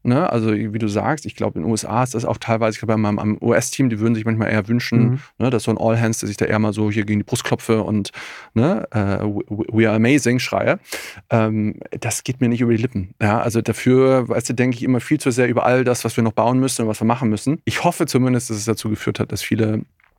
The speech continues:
Speaker 1: damit eine große Glaubwürdigkeit aber auch mit reinsetzen, dass, ähm, wenn ich Sachen sage, dass die dann auch Hand und Fuß haben.
Speaker 2: Ja, ich würd, ich würd auch sagen, also wir kennen uns jetzt über zehn Jahren inzwischen schon.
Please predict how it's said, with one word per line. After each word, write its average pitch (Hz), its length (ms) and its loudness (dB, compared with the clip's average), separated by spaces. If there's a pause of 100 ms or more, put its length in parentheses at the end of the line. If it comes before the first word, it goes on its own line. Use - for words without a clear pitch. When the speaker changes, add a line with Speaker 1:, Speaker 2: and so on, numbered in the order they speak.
(340)
Speaker 1:
damit 107 240 2
eine 107 100 0
große - 240 -2
Glaubwürdigkeit - 580 0
aber - 140 0
auch 92 120 -2
mit 104 160 -2
reinsetzen, 101 680 0
dass, 104 500 -4
ähm, 98 380 0
wenn 107 180 0
ich 110 120 -2
Sachen 104 240 -2
sage, 104 280 0
dass 101 140 -4
die 107 80 -6
dann 107 140 -4
auch - 140 -4
Hand 95 100 -4
und 95 60 -6
Fuß - 200 -12
haben. - 200 -12
Speaker 2:
Ja, 117 440 0
ich - 140 -10
würd, - 180 -4
ich 120 80 -4
würd 151 100 2
auch 139 60 2
sagen, 127 240 0
also 110 400 -2
wir 120 80 -6
kennen 113 180 -4
uns 110 40 -4
jetzt 113 320 -8
über 131 200 0
zehn 110 260 -2
Jahren 107 200 -2
inzwischen 131 360 -4
schon. 135 340 2